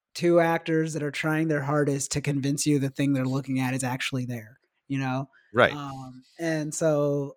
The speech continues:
Speaker 1: all, all things considered, like, it's, like, a cool perspective to, like, go all the way back and see it even in this, like, crude mechanism of, like, eh,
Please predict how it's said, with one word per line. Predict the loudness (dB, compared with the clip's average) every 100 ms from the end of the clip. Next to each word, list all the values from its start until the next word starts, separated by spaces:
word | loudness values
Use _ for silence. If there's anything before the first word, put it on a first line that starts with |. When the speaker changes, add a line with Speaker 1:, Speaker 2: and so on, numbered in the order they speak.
| -8
Speaker 1:
all, | -2 -2 2
all | 2 4
things | 2 -2
considered, | -2 0 2 0
like, | -2
it's, | -6
like, | -6 -4
a | -6
cool | -4 -2 -2
perspective | -2 -6 -4 -6 -4 -8 -6
to, | -6
like, | -4 -4
go | -4
all | -4 -4
the |
way | -4
back | -4 -4 -4
and | -4
see | -2 0
it | 2
even | 0 0
in | 0 0
this, | -2 0
like, | -2 -2
crude | -4 -2 0 -2 -4
mechanism | -8 -8 -10 -10 -12 -14
of, | -12
like, | -12 -10 -6
eh, | -4